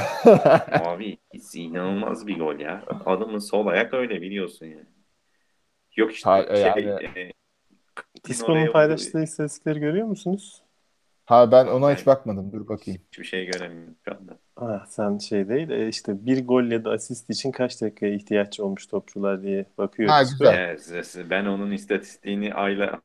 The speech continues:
Speaker 2: haftalar önce paylaşmıştım.
Speaker 1: Quaresma
Speaker 2: Hatırlıyorsun.
Speaker 1: yüz doksan iki dakikada bir gol ya da asist. Caner y-,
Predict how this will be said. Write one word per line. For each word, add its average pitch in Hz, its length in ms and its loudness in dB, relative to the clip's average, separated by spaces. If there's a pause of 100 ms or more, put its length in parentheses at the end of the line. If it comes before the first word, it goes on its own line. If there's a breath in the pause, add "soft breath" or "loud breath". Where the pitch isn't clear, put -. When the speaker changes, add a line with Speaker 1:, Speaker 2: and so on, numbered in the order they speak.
Speaker 2:
haftalar 98 540 -2
önce 95 260 -4
paylaşmıştım. - 600 -6
Speaker 1:
Quaresma 160 500 10
Speaker 2:
Hatırlıyorsun. 180 180 6
Speaker 1:
yüz 147 140 0
doksan 170 300 8
iki 165 160 2
dakikada 156 440 6
bir 156 200 4
gol 139 160 6
ya 131 160 4
da 147 80 8
asist. 127 280 2 (200)
Caner 147 260 2
y-, 143 160 2